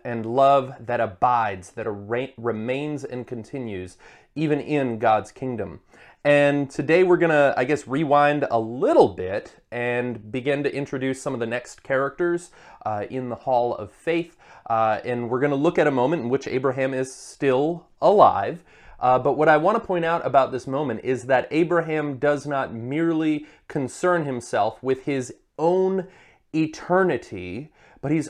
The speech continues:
also concerned generationally about the things that will take place on the earth, even after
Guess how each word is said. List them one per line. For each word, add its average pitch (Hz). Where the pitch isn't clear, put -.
also 185
concerned 139
generationally 120
about 120
the 151
things 160
that 143
will 131
take 131
place 135
on 139
the 123
earth, 147
even 202
after 156